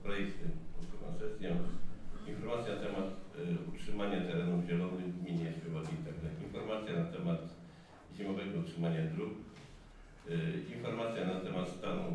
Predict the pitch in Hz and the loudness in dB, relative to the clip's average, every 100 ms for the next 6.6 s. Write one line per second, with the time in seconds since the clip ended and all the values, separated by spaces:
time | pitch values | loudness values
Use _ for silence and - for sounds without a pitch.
0 | - - 170 - - 101 98 - - 147 | 2 4 6 8 8 8 6 6 6 6
1 | 147 - - - - - - - - 170 | 2 0 2 4 4 4 4 4 4 4
2 | - - 196 175 175 - 170 160 160 - | 4 2 0 2 0 0 0 2 0 0
3 | - - - - - - - - - - | -2 -4 -6 -6 -4 -2 0 0 -4 -6
4 | - - - - - - - 104 98 98 | -8 -6 -6 -8 -10 -12 -6 -4 -2 -2
5 | - - - - 92 92 92 - - 90 | -2 -2 -4 -6 -2 0 -2 -2 -4 -4
6 | 90 90 87 95 95 - | -4 -6 -6 -4 -2 -2